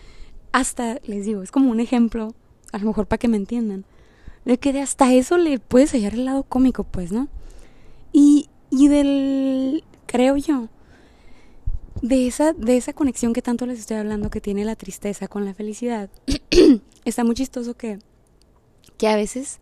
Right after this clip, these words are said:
para ser verdaderamente feliz, o, o no verdaderamente feliz, sino muchas veces las tragedias de tu vida, aunque a veces no parezca que tengan fin, o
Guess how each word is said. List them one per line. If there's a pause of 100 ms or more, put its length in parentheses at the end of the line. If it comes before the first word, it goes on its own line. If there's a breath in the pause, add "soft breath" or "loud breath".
(560 soft breath)
para
ser
verdaderamente
feliz, (220)
o, (600 soft breath)
o
no
verdaderamente
feliz,
sino (760 soft breath)
muchas
veces (320)
las
tragedias
de
tu
vida,
aunque
a
veces
no
parezca
que
tengan
fin,
o